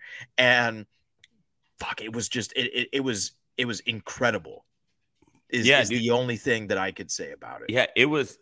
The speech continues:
Speaker 2: it was wild because, like I said, I, even after watching All Hallows Eve, I still didn't know what to expect because I knew this was a feature film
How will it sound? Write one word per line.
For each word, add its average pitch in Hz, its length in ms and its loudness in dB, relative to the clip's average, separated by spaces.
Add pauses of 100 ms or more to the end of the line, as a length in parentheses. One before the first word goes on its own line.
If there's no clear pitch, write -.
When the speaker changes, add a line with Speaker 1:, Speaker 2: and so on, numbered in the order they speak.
Speaker 2:
it 143 120 -2
was 202 280 -2
wild 113 600 0
because, 120 360 -4
like - 140 -8
I 147 60 -4
said, 151 240 -4 (100)
I, 160 360 -2 (560)
even 220 240 -2
after 190 240 0
watching 160 360 0
All 127 140 4
Hallows 123 420 2
Eve, 127 300 -2
I 127 80 -4
still 190 220 -4
didn't 190 200 -4
know 147 120 2
what 143 140 -2
to 131 100 -4
expect - 480 -4
because 147 260 -2
I 135 80 0
knew 147 180 -4
this 135 220 -4
was 127 180 0
a 117 140 4
feature 147 460 -4
film 67 400 -6